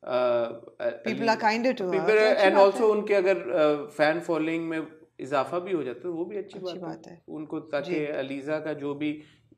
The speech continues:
Speaker 1: परस्यू करना चाहती हैं, उनके लिए
Speaker 2: जी,
Speaker 1: आसान हो जाए
Speaker 2: जी,
Speaker 1: काम।
Speaker 2: जी।
Speaker 1: तो ठीक है, एक दूसरे की जिंदगी आसान बना रहे हैं भाई।
Speaker 2: बिल्कुल, बिल्कुल।
Speaker 1: तो
Speaker 2: Ultimately बच्चों की जिंदगी आसान होंगी, तो ये अच्छी बात है।
Speaker 1: Exactly जो फिरोज ने लिखा, कल उन, अ, कल का मतलब है कि ये
Speaker 2: हम्म।
Speaker 1: उन्होंने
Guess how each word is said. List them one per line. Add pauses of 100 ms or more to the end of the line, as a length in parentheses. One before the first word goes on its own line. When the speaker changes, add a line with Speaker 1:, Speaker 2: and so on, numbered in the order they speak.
(220)
Speaker 1:
परस्यू
करना
चाहती
हैं,
उनके
लिए
Speaker 2:
जी,
Speaker 1:
आसान
हो
जाए
Speaker 2:
जी,
Speaker 1:
काम।
Speaker 2:
जी।
Speaker 1:
तो
ठीक
है,
एक
दूसरे
की
जिंदगी
आसान
बना
रहे
हैं
भाई।
Speaker 2:
बिल्कुल,
बिल्कुल।
Speaker 1:
तो (100)
Speaker 2:
Ultimately
बच्चों
की
जिंदगी
आसान
होंगी,
तो
ये
अच्छी
बात
है।
Speaker 1:
Exactly
जो
फिरोज
ने
लिखा,
कल
उन,
अ,
कल
का
मतलब
है
कि
ये
Speaker 2:
हम्म।
Speaker 1:
उन्होंने